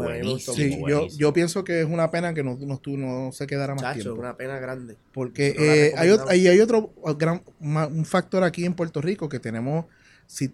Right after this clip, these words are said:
Speaker 3: no la viste en el cine, probablemente no la veas.
Speaker 2: Eso está cabrón,
Speaker 3: O sea,
Speaker 2: ¿verdad?
Speaker 3: no la veas. Aquí debe haber, bueno, vamos a irnos con, nos vamos a montar nosotros, debe haber un Netflix boricua, ¿sabes?
Speaker 1: Uf.
Speaker 3: De que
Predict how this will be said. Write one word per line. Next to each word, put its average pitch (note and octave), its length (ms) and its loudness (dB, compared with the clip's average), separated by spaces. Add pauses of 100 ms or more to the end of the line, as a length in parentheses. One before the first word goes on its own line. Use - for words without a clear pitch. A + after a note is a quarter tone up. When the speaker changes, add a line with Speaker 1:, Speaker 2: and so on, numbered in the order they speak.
(120)
Speaker 3:
no C3 260 -2
la D3+ 140 2
viste F3+ 220 -2
en F#3+ 80 -2
el F3 60 -2
cine, F3 260 -4
probablemente D#3 460 -2
no D#3+ 100 2
la D3+ 100 2
veas. D3+ 400 -4 (160)
Speaker 2:
Eso E2+ 200 -20
está D3 280 -16
cabrón, G#2+ 480 -6
Speaker 3:
O B2+ 40 -4
sea, D3+ 160 6
Speaker 2:
¿verdad? A#2+ 440 0
Speaker 3:
no B2+ 60 -2
la D#3+ 140 2
veas. F#3 360 -2
Aquí C3 260 -4
debe D3+ 220 4
haber, F#3+ 380 4 (800)
bueno, G#3+ 200 -4
vamos C#3 280 -4
a F3+ 40 -2
irnos E3+ 180 0
con, E3 220 -2
nos C#3+ 140 -12
vamos C#3+ 220 -4
a D#3+ 40 -10
montar F3 240 -2
nosotros, F3+ 480 0
debe C3+ 140 2
haber E3 120 4
un F#3+ 100 4
Netflix F#3+ 280 0
boricua, G#3 600 4
¿sabes? D3 400 6
Speaker 1:
Uf. C#3 60 4
Speaker 3:
De C3+ 160 4
que C3+ 400 4